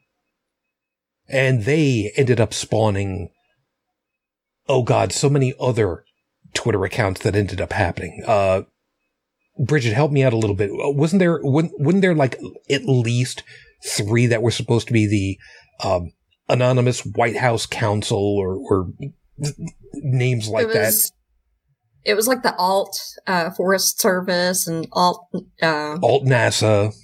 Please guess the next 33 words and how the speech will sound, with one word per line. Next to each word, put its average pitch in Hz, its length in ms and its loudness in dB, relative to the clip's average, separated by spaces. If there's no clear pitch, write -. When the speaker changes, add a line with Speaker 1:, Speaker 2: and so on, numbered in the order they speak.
Speaker 2:
Yeah, 185 100 -6
alt 185 160 -8
nasa. 175 560 -4
Speaker 1:
And, 110 160 2
and 110 280 0
such - 260 -2
like 95 160 -6
that. 92 300 0
There 120 120 2
were 120 80 2
a - 20 4
number 110 240 2
of 98 80 -2
them 101 140 0
that 101 100 2
had 95 140 -4
popped - 260 -6
up, 87 260 -6
and 107 280 0
they 101 120 2
were 101 280 -2
all 139 580 0
the 127 120 0
voice 110 520 0
of 95 140 -4
reason, 98 680 -2
saying 156 360 0
the 151 80 2
stuff 147 320 -2
that 131 320 0
these 127 320 0
actual 123 640 -2
groups 107 400 -2